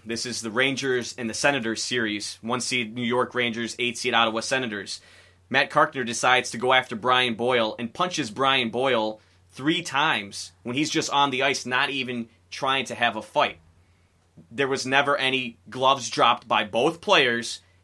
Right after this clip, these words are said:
and an instigating, you know, type of fight. He decided to hit him while he was down on the ground. He ends up receiving a two-game suspension here, and that suspension will be imposed on the upcoming games. This happened Saturday night. In the same game before this play,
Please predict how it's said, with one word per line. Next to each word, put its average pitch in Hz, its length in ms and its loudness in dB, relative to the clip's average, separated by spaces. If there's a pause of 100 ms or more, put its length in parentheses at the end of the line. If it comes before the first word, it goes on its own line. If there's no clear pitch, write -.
(160)
and 127 200 2
an 127 100 -4
instigating, 139 520 -2
you 127 40 -4
know, 117 120 0
type 123 240 0
of 120 80 -8
fight. 135 260 0 (160)
He 143 120 -6
decided 143 380 2
to 113 80 -4
hit 135 100 -2
him 147 100 2
while 135 140 4
he 139 120 -2
was 139 100 -4
down 139 180 4
on 139 120 2
the 135 60 -4
ground. 120 360 0 (180)
He 139 140 -2
ends 135 140 0
up 123 100 -2
receiving 135 460 -2
a 120 60 -2
two-game 127 420 -2
suspension 131 600 -2
here, 110 340 0 (240)
and 110 100 -6
that 120 160 2
suspension 120 480 -4
will 113 80 -2
be 117 160 -4
imposed 120 480 0
on 113 140 -2
the 117 80 0
upcoming 113 400 -4
games. 113 400 -4 (160)
This 120 160 -6
happened 120 280 2
Saturday 117 360 2
night. 123 280 0 (240)
In 147 140 0
the 160 80 6
same 175 320 0
game 160 240 2
before 143 340 0
this 143 220 -2
play, 165 400 -2